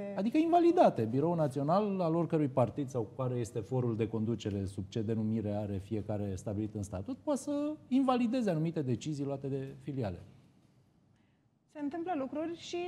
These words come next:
Speaker 2: la dumneavoastră, pentru că, așa cum spuneam la începutul emisiunii, dacă la centru se pare că se mai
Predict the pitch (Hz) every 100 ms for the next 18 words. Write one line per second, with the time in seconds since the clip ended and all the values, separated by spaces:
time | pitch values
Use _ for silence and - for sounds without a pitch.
0 | 349 349 339 330 339 359 302 214 233 247
1 | 247 254 - 254 294 320 294 269 277 254
2 | 240 233 254 240 233 254 240 202 247 262
3 | 240 220 208 226 233 269 247 233 226 240
4 | 285 285 226 240 226 220 214 226 214 202
5 | 202